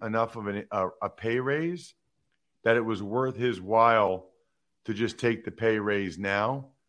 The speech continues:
and pull his name out and act like it's not,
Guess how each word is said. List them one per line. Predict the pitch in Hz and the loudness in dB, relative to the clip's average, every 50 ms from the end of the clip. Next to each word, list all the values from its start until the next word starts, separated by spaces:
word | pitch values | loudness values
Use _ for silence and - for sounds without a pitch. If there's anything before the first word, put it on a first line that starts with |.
| _ _ _ _ _ _ _ | _ _ _ _ _ _ _
and | 110 107 104 101 - - | -8 -6 -6 -6 -8 -4
pull | - 127 127 120 117 104 | 0 2 2 2 2 0
his | 110 107 98 92 | 0 -2 -2 -2
name | 104 110 110 107 101 101 | -2 -2 -2 0 0 2
out | 101 101 104 110 113 113 - - - | 2 4 4 4 2 0 -4 -10 -6
and | 104 104 | -2 0
act | 107 107 107 - - | 0 0 0 -2 0
like | 104 104 98 - | 0 0 0 0
it's | 98 87 - - | -4 -8 -8 -4
not, | 107 110 107 104 101 - | 0 2 2 2 2 0